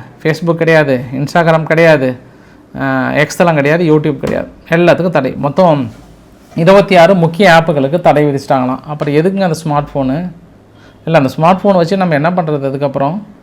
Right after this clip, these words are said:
இது எதுவுமே இல்லாம நம்ம மொபைல் ஃபோன் யூஸ் பண்றதுனா நம்ம மாசத்துக்கு ஒரு தடவை சார்ஜ் போடுவோம்னு நினைக்கிறோம்ல. ஃபோனுக்கு வரதை மட்டும் அட்டெண்ட் பண்ற மாதிரி இருந்தா அது நான்லாம் என்ன மோசங்க. ஃபோன் வரதை மட்டும் பேசுற மாதிரி இருந்ததுன்னு வச்சுக்கோங்களேன்,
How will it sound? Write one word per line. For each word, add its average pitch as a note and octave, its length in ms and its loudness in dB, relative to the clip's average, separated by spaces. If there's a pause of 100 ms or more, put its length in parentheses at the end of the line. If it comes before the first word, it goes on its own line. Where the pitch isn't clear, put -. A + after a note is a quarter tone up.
(480)
இது D#3 180 2
எதுவுமே G#3+ 440 6
இல்லாம G#3 300 4
நம்ம F#3 260 2
மொபைல் F3 340 4
ஃபோன் F#3+ 260 0
யூஸ் - 100 -6
பண்றதுனா F3 460 0
நம்ம D#3 300 2
மாசத்துக்கு F#3+ 260 0
ஒரு F3+ 140 2
தடவை E3 300 4
சார்ஜ் E3 260 4
போடுவோம்னு D3+ 360 0
நினைக்கிறோம்ல. C3+ 520 -2 (600)
ஃபோனுக்கு G3 400 4
வரதை E3 240 2
மட்டும் D#3+ 220 2
அட்டெண்ட் F3 300 2
பண்ற D#3+ 200 2
மாதிரி D#3+ 280 2
இருந்தா F#3 100 2
அது F#3+ 120 2
நான்லாம் D#3+ 380 2
என்ன E3+ 180 0
மோசங்க. D#3+ 480 -4 (580)
ஃபோன் F#3+ 220 4
வரதை F3 320 2
மட்டும் E3+ 240 0
பேசுற E3+ 320 0
மாதிரி F3 300 2
இருந்ததுன்னு F3 380 -2
வச்சுக்கோங்களேன், C3 420 -2